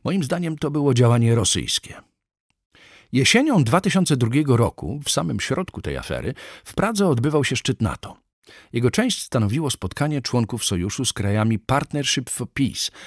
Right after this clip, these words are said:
takimi jak Ukraina czy Kazachstan. Przed kolacją na Hradczanach Havel wziął mnie na stronę i mówi: „Słuchaj, czy mógłbyś się zająć Kuczmą, żeby nie czuł się osamotniony i żeby nie kłuł w oczy Amerykanów?”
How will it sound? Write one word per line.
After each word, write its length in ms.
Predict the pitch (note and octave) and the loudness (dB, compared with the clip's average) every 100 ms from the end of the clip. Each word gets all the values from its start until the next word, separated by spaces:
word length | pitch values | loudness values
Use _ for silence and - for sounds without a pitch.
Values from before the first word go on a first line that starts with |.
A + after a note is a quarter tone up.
| - | -16
takimi 300 | - G3 G#3 | -12 -4 0
jak 180 | B2 F#2 | 0 0
Ukraina 540 | - - G#2 C3 C3+ B2 | -4 0 2 4 4 2
czy 120 | A2 | -2
Kazachstan. 560 | A2+ F2+ - - - - _ _ - _ - | -2 -2 -4 -8 -10 -18 _ _ -20 _ -4
Przed 260 | - C3+ | -2 -2
kolacją 500 | - B2+ E3+ G3 D#3+ | 0 4 4 4 2
na 140 | A#2+ G2+ | 2 2
Hradczanach 680 | G2+ G#2 - G3 C3+ F2 - | 0 -4 0 0 0 -2 -6
Havel 360 | - A#3 A3 D#3+ | -8 -4 -4 -4
wziął 200 | G#2+ D#3 | -2 -2
mnie 140 | F#3+ C3 | -2 -2
na 120 | F#2+ | -2
stronę 380 | - C3 B2 F#2+ | -4 -6 -4 -2
i 40 | |
mówi: 280 | E2 C#2 - _ - - - - | -2 -4 -16 _ -20 -20 -20 -8
„Słuchaj, 400 | - G3 A#3+ - _ _ _ _ _ | -2 0 -2 -6 _ _ _ _ _
czy 100 | - | 0
mógłbyś 340 | B2 B3+ D#4 - | 0 2 -2 0
się 140 | C#3 | 0
zająć 340 | G#2+ G#2 G2+ | 2 2 0
Kuczmą, 480 | - A2+ - G#2+ G2+ | -2 -4 -2 -2 0
żeby 220 | G2+ F#2+ | 0 0
nie 120 | G2 G2 | 0 -2
czuł 160 | G#2 | -4
się 140 | - F#2+ | -4 -4
osamotniony 760 | - F#2 D#2 - F#2 A#2 A2 | -2 -4 -6 -4 -2 0 0
i 80 | F#2+ | 0
żeby 220 | F#2+ F2+ | -2 -2
nie 200 | E2+ A#2+ | -2 -2
kłuł 280 | - G2+ F#2 | -4 -6 -4
w 120 | E2+ | -2
oczy 240 | G2+ - F#2+ | -4 -2 -2
Amerykanów?” 680 | E2+ E2 E2+ B1+ A2+ - | -2 -4 -6 -6 -6 -10